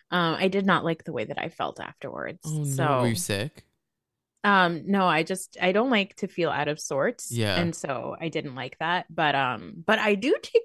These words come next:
Speaker 1: Prozac every day, and that is
Speaker 2: Well, that's
Speaker 1: great for
Speaker 2: different.
Speaker 1: me.
Speaker 2: That's very different.
Speaker 1: Yeah.
Speaker 2: That's very different.
Speaker 1: That's a, that's, you know, to treat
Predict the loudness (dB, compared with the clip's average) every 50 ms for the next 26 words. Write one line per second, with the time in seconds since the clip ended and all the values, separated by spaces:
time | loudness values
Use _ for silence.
0 | 4 4 6 6 6 6 6 2 2 2 -2 -6 -4 -4 -6 -6 -4 -2 -2 -2
1 | -2 -2 -4 -4 -2 0 0 2 2 2 2 0 -4 -4 -2 0 0 2 2 2
2 | 2 2 2 0 0 0 0 0 -2 -6 -6 -4 -4 -4 -4 -4 -4 -4 -4 -4
3 | -6 -6 -2 -2 0 0 -2 -4 -8 -10 -10 -14 -14 -12 -4 0 0 0 2 2
4 | 0 0 0 -2 -8 -6 -6 -6 -6 -8 -10 -8 -8 -8 -8 -12 -16 -18 _ -6
5 | -6 -6 -6 _ _ -8 -6 -6 -6 -6